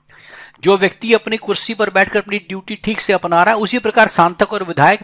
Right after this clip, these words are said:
अपनी विधायक निधि का सही उपयोग करते, ये उनकी ड्यूटी है। आपको ध्यान होगा, राज्यसभा के दोनों सांसद, एक बार प्रश्न उठा था सचिन तेंदुलकर और रेखा के बारे में कि उन्होंने अपनी, अपनी,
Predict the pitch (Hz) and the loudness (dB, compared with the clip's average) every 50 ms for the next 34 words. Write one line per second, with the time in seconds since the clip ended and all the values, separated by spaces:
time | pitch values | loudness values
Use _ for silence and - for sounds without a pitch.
0 | - - - - - 180 - 226 226 214 185 156 160 190 220 202 202 202 - 208 | -10 -20 -10 -4 -4 -2 -2 0 -2 0 2 6 6 6 6 4 0 -6 -4 -2
1 | - 202 - - 185 190 226 233 220 196 - 208 202 190 - - 190 - - 247 | -2 -2 -2 2 2 2 2 2 0 -4 -2 0 0 0 2 0 -2 0 0 0
2 | 247 233 226 226 - 240 - - 240 240 - 240 190 117 92 - - _ _ _ | 0 0 -2 -2 -6 -8 -6 -6 -8 -8 -8 -10 -8 -8 -10 -10 -14 _ _ _
3 | _ _ _ _ _ _ - - - 151 160 - 196 175 - 139 160 196 208 208 | _ _ _ _ _ _ -12 -4 0 0 0 2 0 -2 2 2 2 2 2 2
4 | 214 247 220 190 196 190 180 170 180 180 196 185 190 165 170 185 196 196 - 180 | 2 4 4 4 4 2 2 -2 -2 -2 -2 -6 -6 -4 -4 -4 -4 -4 -4 -4
5 | 165 156 - - 131 - - - - - - 170 160 165 175 - - 220 202 - | -4 -4 -4 -8 -12 -12 -12 -20 -20 -12 -8 -4 2 4 4 4 6 2 2 2
6 | 202 170 - 151 - - 127 113 - _ - - - - - - _ - - 147 | 0 0 0 0 2 2 2 0 0 _ -18 -20 -20 -20 -20 -20 _ -2 -2 0
7 | 151 190 190 185 185 185 185 185 190 190 190 196 240 240 226 202 170 170 147 196 | 0 0 -2 -2 -4 -4 -2 0 -2 0 2 2 2 4 4 4 2 2 4 4
8 | 190 175 175 160 151 151 143 139 143 139 156 165 175 180 185 180 185 175 - - | 4 4 4 2 2 2 2 2 -2 -4 -8 -8 -6 -6 -6 -4 -4 -6 -6 -8
9 | - - 156 - - 185 208 202 | -8 -8 -8 -6 -4 -4 -4 -4